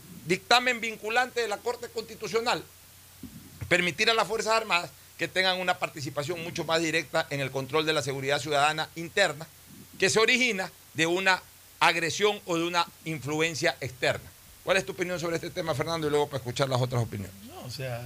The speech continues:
Speaker 2: definitivamente yo creo que todos los ecuatorianos estamos deseosos y aspiramos a que las Fuerzas Armadas colaboren con la Policía Nacional en el control de,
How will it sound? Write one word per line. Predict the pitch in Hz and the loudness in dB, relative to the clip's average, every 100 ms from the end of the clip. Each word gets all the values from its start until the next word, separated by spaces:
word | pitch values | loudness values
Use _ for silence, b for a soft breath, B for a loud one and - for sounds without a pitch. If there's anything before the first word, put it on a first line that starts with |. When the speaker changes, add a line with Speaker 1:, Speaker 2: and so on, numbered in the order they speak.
| 120 | -10
Speaker 2:
definitivamente | 117 139 143 127 180 196 156 170 202 156 | -8 -4 -4 -2 2 4 4 0 -4 -4
yo | 143 | -2
creo | 151 151 | -2 -4
que | 139 | -6
todos | - 151 170 160 | -2 0 2 0
los | 135 | -2
ecuatorianos | 131 131 131 127 147 160 143 123 | -4 -8 -4 0 0 0 -2 -4
estamos | 117 - 143 143 139 120 - - | -10 -4 -2 0 0 0 -4 -6
deseosos | 120 107 139 147 175 - 127 113 - | -6 -2 0 2 2 -2 -8 -10 -8
y | 131 | -6
aspiramos | 120 - 143 139 165 143 131 | -4 -2 2 2 2 0 -4
a | |
que | 127 | -4
las | 123 | -4
Fuerzas | 127 147 139 139 | -2 -4 -2 -2
Armadas | 135 143 151 147 127 | -2 0 2 0 -4
colaboren | 156 139 131 160 170 143 | -4 -2 0 2 0 -2
con | 143 | -6
la | |
Policía | 131 131 131 147 | -6 -6 -4 -4
Nacional | 131 127 151 151 | -4 -2 -2 -2
en | |
el | 139 | -4
control | 127 123 139 143 131 | -6 -6 -2 -2 0
de, | 123 | -2